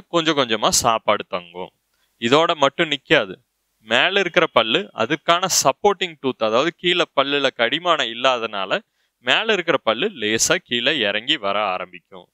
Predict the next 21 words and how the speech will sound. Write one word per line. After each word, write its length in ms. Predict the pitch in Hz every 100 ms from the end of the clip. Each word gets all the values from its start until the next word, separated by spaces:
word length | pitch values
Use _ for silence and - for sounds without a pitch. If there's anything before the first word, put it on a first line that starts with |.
| _ _ _
அப்போ 320 | _ 107 - 196 247 _ _
மேல 440 | _ 117 139 214 220
இருக்கிற 280 | 190 185 170
பல்லோட 400 | 139 131 143 131 185 220 _ _ _ _ _
முன்னாடி 340 | 127 165 185 185
பல்லுக்கும் 360 | 151 139 143 170
பின்னாடி 320 | 139 135 143 -
பல்லுக்கும் 360 | 120 113 135
நடுவுல 340 | 113 107 104 175 -
சந்து 280 | 131 123 127
வர 240 | 98 101
ஆரம்பிக்கும். 520 | 92 87 85 _ 95 92
அங்கேயும் 560 | 107 135 180 147 139 220
உங்களுக்கு 440 | 110 107 104 95
சாப்பாடு 600 | 98 - 107 120 131 117
தங்கும், 420 | 104 101 101 202 _ - _
சொத்தை 360 | - 143 - 208
வர்றதுக்கான 640 | 156 123 110 104 98 180 226
வாய்ப்பு 520 | - 101 98 _ 190 -
அதிகமா 560 | 107 107 110 110 101 147
இருக்கு. 680 | 110 92 92 - 95 85